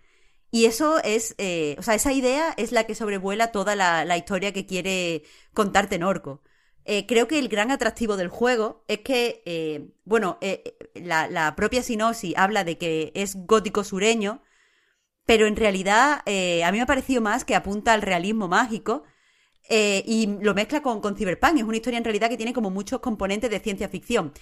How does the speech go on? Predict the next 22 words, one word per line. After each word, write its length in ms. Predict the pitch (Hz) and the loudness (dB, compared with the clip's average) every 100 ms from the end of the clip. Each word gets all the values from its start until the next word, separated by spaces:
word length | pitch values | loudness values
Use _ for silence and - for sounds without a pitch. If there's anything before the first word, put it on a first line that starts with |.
| - | -2
Y 80 | 220 | -2
me 80 | 202 | 0
gusta 220 | 262 330 | 0 2
mucho 280 | 302 302 240 | 2 0 -4
cómo, 340 | 196 214 214 - | 2 4 4 2
cómo 160 | 208 | 0
abraza 280 | 226 233 233 | 4 4 2
el 60 | 202 | -2
Cyberpunk, 640 | 220 185 - 226 254 247 | -2 -2 2 2 2 -6
porque 280 | 202 196 233 | -6 -4 -4
no 320 | 226 233 170 _ _ _ - | -2 -4 -8 _ _ _ 2
va 260 | 214 208 214 | 6 6 6
a, 320 | 208 202 190 185 | 4 6 4 4
bueno, 220 | 220 226 | 2 2
esta 160 | 196 - | 0 -4
es 100 | - | -2
una 120 | 247 | -2
sociedad 560 | - 247 233 220 214 - | -2 0 2 6 4 4
hiper... 480 | 247 - 214 190 - _ _ - | 0 2 2 2 -2 _ _ -2
Eh, 180 | 214 208 | 0 2
tecnocratizada, 1300 | 226 220 208 196 202 190 196 - 208 240 285 320 320 | 2 2 0 -2 0 -2 -2 -2 2 4 2 0 0
donde 520 | 240 208 202 190 185 | 0 -2 0 -2 -4